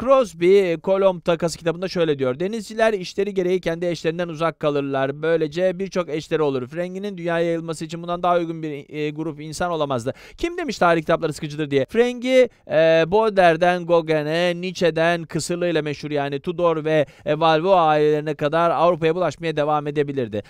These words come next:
Aslında bu da Frengi'nin, e, Kolomb sonrası yaşanan sıkıcı taht kavgalarının sorumlusu olduğu anlamına gelir. Bu durum eski dünyadan yeni dünyaya gelen hastalıkları, ka-, hastalıklarla kasıp kavrulan yıkımın yanında sönük kalır.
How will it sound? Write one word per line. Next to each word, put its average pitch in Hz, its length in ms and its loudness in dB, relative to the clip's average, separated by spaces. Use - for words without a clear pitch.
Aslında 214 300 -2
bu 240 60 -4
da 233 80 0
Frengi'nin, 202 520 -4
e, 151 260 6
Kolomb 208 340 2
sonrası 170 440 -2
yaşanan 170 440 -2
sıkıcı 170 520 -4
taht 175 300 0
kavgalarının 165 540 0
sorumlusu 160 460 -6
olduğu 151 220 0
anlamına 135 360 -4
gelir. 127 340 -8
Bu 233 120 -6
durum 208 160 0
eski 185 340 -6
dünyadan 165 360 -4
yeni 165 240 -6
dünyaya 160 240 -4
gelen 151 220 -2
hastalıkları, 160 840 -2
ka-, 147 420 -2
hastalıklarla 160 720 -2
kasıp 151 520 -6
kavrulan 156 540 -2
yıkımın 160 500 -8
yanında 156 400 -4
sönük 180 380 -6
kalır. 135 240 -2